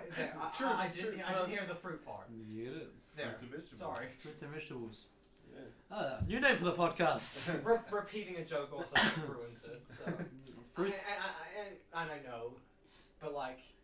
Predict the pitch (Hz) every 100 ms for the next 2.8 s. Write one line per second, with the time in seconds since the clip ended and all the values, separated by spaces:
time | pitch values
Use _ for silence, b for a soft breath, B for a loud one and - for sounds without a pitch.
0 | - 131 143 170 160 - 151 175 - 196
1 | 202 233 202 180 214 185 160 156 135 127
2 | 131 - - 160 147 143 127